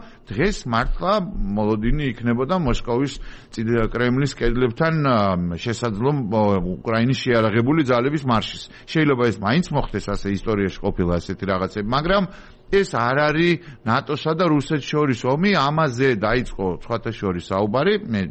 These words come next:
არ გიცნობთ, არავის შეურაცხყოფას არ ვაყენებ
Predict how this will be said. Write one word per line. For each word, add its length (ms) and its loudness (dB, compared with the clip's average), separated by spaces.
არ 180 -4
გიცნობთ, 480 -4
არავის 360 0
შეურაცხყოფას 640 -4
არ 160 -4
ვაყენებ 420 -2